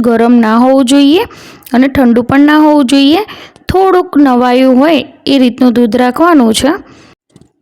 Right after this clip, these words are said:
તો અહીંયા મેં પલ્પ નાખી દીધો છે અને એને સરસ એવો મિક્સ કરવાનો છે આપણે આ રીતે ચમચાથી. તો જે પલ્પ છે એ આની અંદર સરસ એવો મિક્સ થઈ જશે. તો થોડી વાર આપણે આ રીતે મિક્સ કરીશું ને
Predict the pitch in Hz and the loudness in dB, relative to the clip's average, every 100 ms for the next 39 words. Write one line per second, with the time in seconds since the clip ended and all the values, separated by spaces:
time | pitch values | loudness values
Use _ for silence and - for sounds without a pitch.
0 | _ 277 _ - 233 220 220 226 226 226 | _ -20 _ -4 -2 0 0 0 -2 -2
1 | 240 240 254 262 262 349 302 214 220 214 | -4 -2 0 0 0 0 0 0 -2 -2
2 | 302 311 - - - - 240 240 233 220 | -6 -8 -16 -20 -20 -6 0 2 2 0
3 | - 277 294 311 - 294 277 226 220 - | 0 0 0 -2 0 0 2 0 -4 -10
4 | - 226 226 233 254 254 311 320 262 311 | -4 -2 0 0 0 0 -2 -2 -2 -2
5 | 294 269 277 294 285 277 311 302 302 427 | 0 -2 -2 -2 0 0 0 -2 -2 -4
6 | - - - - - _ _ - 226 208 | -6 -20 -20 -20 -20 _ _ -4 -2 0
7 | 233 233 240 269 262 285 311 311 453 _ | -2 -2 -4 -2 -2 -4 -2 -2 -4 _
8 | - 247 240 233 226 226 233 - 277 302 | -8 -2 0 2 2 0 0 0 -2 0
9 | - 277 262 233 233 - 269 269 277 285 | 0 0 2 0 -2 -4 -2 0 0 -2
10 | - 508 - _ _ _ - _ _ - | -2 -6 -8 _ _ _ -20 _ _ -4
11 | 233 233 - 269 269 254 247 233 240 240 | -2 -2 -2 0 2 0 0 -2 -2 -2
12 | 226 233 247 233 226 - - 269 349 320 | -2 0 0 0 -2 -6 -2 -2 0 0
13 | 339 214 | 0 0